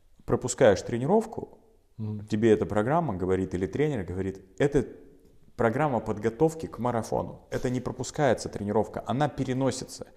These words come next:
Speaker 1: И ты понимаешь, что у тебя просто уплотняется неделя в плане тренировок.
Speaker 2: Мгм.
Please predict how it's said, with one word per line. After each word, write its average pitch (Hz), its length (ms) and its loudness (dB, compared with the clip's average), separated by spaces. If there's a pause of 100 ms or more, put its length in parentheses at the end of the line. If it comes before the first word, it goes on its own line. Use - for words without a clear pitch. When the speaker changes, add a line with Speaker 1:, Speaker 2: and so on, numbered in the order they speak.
(260)
Speaker 1:
И 104 60 0
ты 117 80 -2
понимаешь, 170 280 6
что - 100 -2
у - 20 2
тебя 104 120 4
просто 156 260 2
уплотняется 107 560 0
неделя 92 320 2
в - 80 -8
плане 90 240 0
тренировок. 92 460 -2
Speaker 2:
Мгм. 107 100 -8